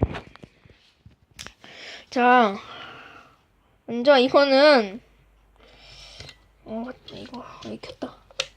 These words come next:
어, 이거는요, 고배율까지 있는데요. 잠깐만요, 이게 지금 올려야 하거든요.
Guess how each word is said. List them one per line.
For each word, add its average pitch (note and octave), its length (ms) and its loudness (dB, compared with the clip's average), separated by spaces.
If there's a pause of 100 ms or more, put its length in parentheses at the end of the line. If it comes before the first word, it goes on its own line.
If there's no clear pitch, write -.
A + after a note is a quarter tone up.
(640)
어, B3 300 4
이거는요, B3+ 840 4 (4000)
고배율까지 D4+ 760 6
있는데요. A#3 800 2 (1120)
잠깐만요, G#3 460 -6
이게 A3+ 260 -2
지금 A3+ 300 -2
올려야 B3+ 480 4
하거든요. G#3+ 500 -10